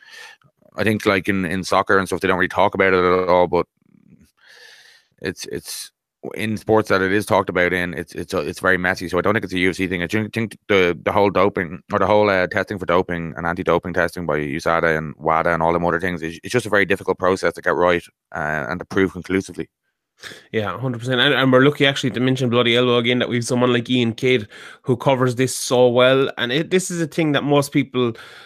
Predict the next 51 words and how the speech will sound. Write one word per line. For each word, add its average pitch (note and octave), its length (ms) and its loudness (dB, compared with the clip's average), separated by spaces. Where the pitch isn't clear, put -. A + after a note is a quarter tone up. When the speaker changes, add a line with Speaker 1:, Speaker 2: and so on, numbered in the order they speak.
Speaker 2:
just - 380 -6
can't E3 420 2
cover, E3 300 4
don't D3+ 240 2
have D#3 120 0
the C#3 100 -4
expertise D3+ 560 -6
to D3+ 80 -8
cover, D3 180 0
don't D3 220 0
have C3+ 80 -6
the B2+ 80 -8
time D#3 320 -4
to D3 80 -8
cover. C#3+ 180 -2
Like, C3 180 -2
we, C#3 160 -8
we A2+ 360 -6
couldn't C#3+ 380 0
do B2+ 180 0
that. A#2 320 2
We C#3+ 100 -4
couldn't E3 320 2
cover C#3 260 4
it B2+ 80 4
as B2 140 2
well B2 180 4
as A#2+ 140 0
he C3 140 0
does. B2+ 160 0
And A2 120 -4
it's A#2 220 -4
great C#3+ 220 0
to C3+ 80 -6
have C3+ 180 0
someone B2+ 300 2
like B2+ 240 2
him C3 260 0
there C3 200 4
covering C3+ 420 2
it. A#2 140 0
So, B2+ 120 2
uh, A#2+ 160 2
you G2+ 260 -6
know, A#2 80 -4
if A2+ 140 -10
you're B2+ 100 0
listening C3+ 300 -2
to B2+ 80 -4
this, C3+ 220 -2
and A2 200 -6